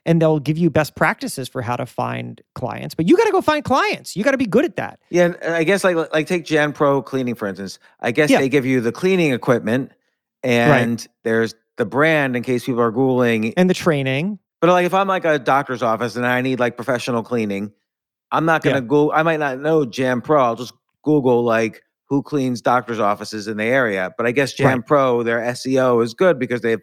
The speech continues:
Speaker 2: companies all over the place, and they'll show up, and you'll have all the equipment and so on.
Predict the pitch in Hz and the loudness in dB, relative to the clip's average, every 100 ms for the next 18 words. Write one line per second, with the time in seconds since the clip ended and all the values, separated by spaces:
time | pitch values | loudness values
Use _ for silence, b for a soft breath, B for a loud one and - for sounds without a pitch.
0 | - 127 110 117 110 117 156 135 127 127 | -4 -6 -2 0 2 2 2 0 -4 0
1 | 117 113 - - _ _ - 117 113 110 | 0 0 -4 -12 _ _ -6 -2 0 -2
2 | 101 - 117 113 - 117 113 98 - _ | -4 0 0 2 0 2 2 0 -4 _
3 | - 113 113 113 127 127 120 123 120 120 | -4 -2 -2 0 2 2 2 2 2 0
4 | 120 - 165 113 113 131 - 123 117 123 | 0 2 0 0 -6 -8 -10 -10 -4 -2
5 | 98 82 | 0 -4